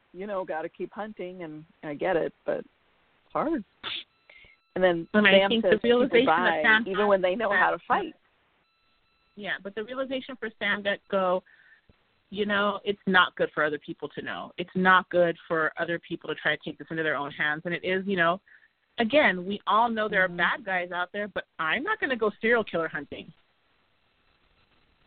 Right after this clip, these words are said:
Speaker 2: I'm not gonna
Speaker 1: No.
Speaker 2: go, like, rapist hunting. Like, I'm going to leave that to the professionals because that's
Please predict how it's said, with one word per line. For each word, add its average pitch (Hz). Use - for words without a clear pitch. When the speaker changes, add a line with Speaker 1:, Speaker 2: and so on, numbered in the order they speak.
Speaker 2:
I'm 220
not 233
gonna 208
Speaker 1:
No. 196
Speaker 2:
go, 196
like, 180
rapist 151
hunting. 160
Like, 160
I'm 196
going 285
to 254
leave 233
that 226
to -
the 180
professionals 175
because 196
that's 208